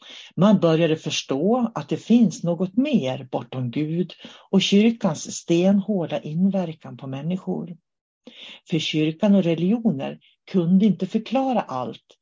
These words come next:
men mystiker världen runt, de hade fler svar. I filmens början dör Hilmas lilla syster, som då är tio år gammal.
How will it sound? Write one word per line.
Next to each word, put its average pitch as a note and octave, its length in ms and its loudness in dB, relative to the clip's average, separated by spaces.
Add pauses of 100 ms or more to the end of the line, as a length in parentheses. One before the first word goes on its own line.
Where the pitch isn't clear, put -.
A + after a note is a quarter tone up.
(320)
men D3+ 280 -2
mystiker C#3+ 640 -2
världen C3 460 -4
runt, G3 580 -4 (140)
de F#3 240 0
hade C3 220 -10
fler C#3 480 -6
svar. E3+ 560 -6 (1120)
I F#3+ 80 0
filmens C4+ 560 2
början C#3+ 800 -2
dör E3 380 4
Hilmas D3+ 680 -2
lilla D#3 320 -4
syster, - 680 -6 (260)
som A#3+ 260 4
då D#3 160 4
är D3 160 -4
tio C3+ 420 -2
år C#3 500 0
gammal. E3 640 -6